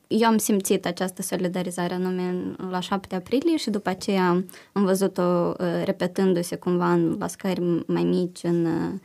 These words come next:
mobilizarea asta socială, de exemplu, pentru ajutorarea sinistraților, uh, sau, uh, în alte inițiative sociale care au, au urmat după două mii nouă. Și, pe de altă parte, această integrare, cumva, a Republicii Moldova în, uh,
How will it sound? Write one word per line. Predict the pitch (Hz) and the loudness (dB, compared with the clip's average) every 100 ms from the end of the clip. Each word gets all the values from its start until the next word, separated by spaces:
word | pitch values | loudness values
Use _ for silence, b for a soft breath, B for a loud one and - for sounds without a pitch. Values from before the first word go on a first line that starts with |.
| - | 0
mobilizarea | 214 208 208 196 180 180 | 2 4 4 4 2 2
asta | 180 180 | 0 -4
socială, | 185 185 180 180 | -4 -4 -2 0
de | 170 | 0
exemplu, | 180 175 180 175 | -2 0 0 0
pentru | 180 185 180 185 170 | 0 0 0 -2 -2
ajutorarea | 175 175 175 180 175 170 | -4 -6 -4 -4 -4 -2
sinistraților, | - 190 - 165 165 - - - - | -2 -2 -2 -6 -6 -8 -10 -12 -14
uh, | - - - - | -14 -12 -14 -16
sau, | 196 - 180 180 180 - - 196 | -20 -10 -6 -4 -6 -8 -10 -14
uh, | 208 - | -18 -6
în | 220 208 | 0 2
alte | 208 - | 0 0
inițiative | 180 180 180 175 196 175 | 2 2 0 -2 -2 -2
sociale | 175 - - 175 175 | -6 -10 -8 -6 -6
care | 175 - - | -6 -8 -8
au, | - - - | -8 -10 -4
au | 175 | -2
urmat | 175 175 170 165 165 - _ | -2 0 0 -2 -6 -18 _
după | 185 185 190 | -4 -4 -4
două | 175 175 | -2 0
mii | 175 175 | 2 2
nouă. | 175 175 170 175 b b b b | 2 2 0 -2 b b b b
Și, | - - 262 | -4 0 2
pe | 247 | 2
de | 196 | 0
altă | 196 214 | -2 -2
parte, | 196 208 214 | -2 -4 -4
această | 196 196 196 180 | -2 -2 -2 -2
integrare, | 180 175 180 190 185 | -2 -2 -4 -2 -2
cumva, | 180 185 180 180 175 170 | -2 -2 0 0 -2 -2
a | 180 | -2
Republicii | 185 208 190 185 185 | 0 0 0 0 0
Moldova | 185 185 196 180 | 0 0 0 2
în, | 175 180 180 | 2 2 2
uh, | 180 175 175 175 190 | 2 2 0 -2 -4